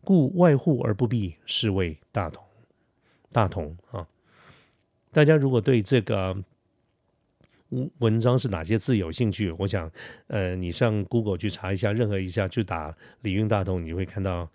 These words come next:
许许多多对这方面的一个记载啊。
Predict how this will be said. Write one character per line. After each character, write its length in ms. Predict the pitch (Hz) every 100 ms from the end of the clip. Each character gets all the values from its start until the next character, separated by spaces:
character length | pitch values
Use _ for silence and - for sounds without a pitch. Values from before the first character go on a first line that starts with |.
| _
许 160 | - 117
许 120 | 98
多 200 | 87 104
多 180 | 98 92
对 160 | 90 95
这 140 | 101
方 140 | 98
面 120 | 98 90
的 80 |
一 60 | 87
个 100 | 90
记 220 | - 117
载 200 | - 92 -
啊。 160 | 110